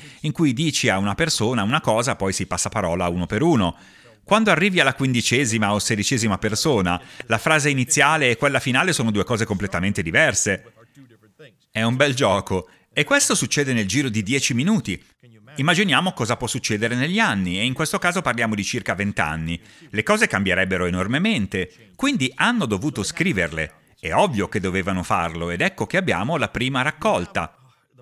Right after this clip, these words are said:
È la prima redazione affidata ad Abu Bakr, e poi affidata a Umar, che è il secondo califfo, e poi fu data a sua figlia Hafsa, che era una delle dodici mogli di Maometto. Esatto.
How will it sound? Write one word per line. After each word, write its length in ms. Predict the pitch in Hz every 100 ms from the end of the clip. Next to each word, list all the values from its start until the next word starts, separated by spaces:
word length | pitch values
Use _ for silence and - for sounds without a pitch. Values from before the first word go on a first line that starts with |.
| _
È 120 | -
la 100 | 175
prima 320 | 180 240 202 147
redazione 640 | 147 127 - 214 139 85
affidata 540 | 78 - 98 107 107 98
ad 100 | 98
Abu 220 | 98 104
Bakr, 460 | 131 143 92 82 - - _ _
e 120 | 135
poi 180 | 233 269
affidata 440 | 196 143 135 127
a 20 | 131
Umar, 420 | 240 202 90 82
che 140 | 87
è 40 | 82
il 80 |
secondo 400 | 85 98 107 101
califfo, 580 | 95 151 233 - 95 76 - - -
e 140 | - 240
poi 320 | 285 262 185
fu 140 | -
data 340 | 165 156 147 127
a 60 |
sua 180 | 120 123
figlia 380 | - 147 113 110
Hafsa, 500 | 95 82 - - 85 151 160
che 140 | 147 226
era 160 | 190
una 260 | 214 202 151
delle 240 | 131 120
dodici 320 | 120 123 -
mogli 400 | 107 90 90 127
di 160 | 107 101
Maometto. 640 | 101 98 78 67 92 85 - _ _ _ _ _ 110 90 90 _
Esatto. 640 | 202 120 80 - - 92